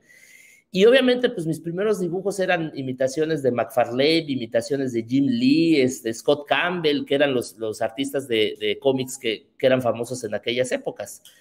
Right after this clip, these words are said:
Nu-, nunca lo conseguí, como dice Bruce Mau, <laughs> no era, no era tan bueno, pero en algún momento, sea cual sea la actividad que, que, que realicen ustedes, cocinar, bailar, o sea, les digo, la imitación es parte de eso,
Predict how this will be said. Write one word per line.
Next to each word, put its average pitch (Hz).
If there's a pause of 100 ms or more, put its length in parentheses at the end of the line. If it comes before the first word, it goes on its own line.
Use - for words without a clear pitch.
(500)
Nu-, 220
nunca 240
lo 233
conseguí, 220
como 175
dice 156
Bruce 165
Mau, 165 (420)
<laughs> -
no 175
era, 202
no 180
era 196
tan 147
bueno, 165
pero 214 (880)
en 160
algún 180
momento, 247 (760)
sea 220
cual 147
sea 175
la 147
actividad 127
que, 127
que, -
que 123
realicen 123
ustedes, 107 (480)
cocinar, 131
bailar, 117
o 117
sea, 131
les 131
digo, 143
la 123
imitación 139
es 160
parte 147
de 131
eso, 165